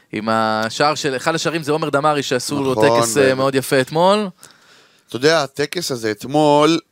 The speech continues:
Speaker 2: גרם לי להסתכל על... הס-, היה שם סרטון ל-, שעשו לעומר. וגרם לי לחשוב ולהסתכל שכל כך הרבה זמן עבר, זה נראה כאילו עומר דמארי, אתה יודע,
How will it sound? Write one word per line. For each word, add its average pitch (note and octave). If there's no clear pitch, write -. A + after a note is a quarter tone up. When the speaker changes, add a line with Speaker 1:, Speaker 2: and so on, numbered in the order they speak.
Speaker 2:
גרם A#2+
לי D3+
להסתכל A#2+
על... C3+
הס-, -
היה G#2+
שם B2+
סרטון C3+
ל-, -
שעשו B2+
לעומר. G#2
וגרם A2
לי G3
לחשוב E3
ולהסתכל C3
שכל -
כך E3+
הרבה D3
זמן C3
עבר, A2+
זה A2+
נראה A2
כאילו D3
עומר C#3+
דמארי, C3
אתה C3+
יודע, C3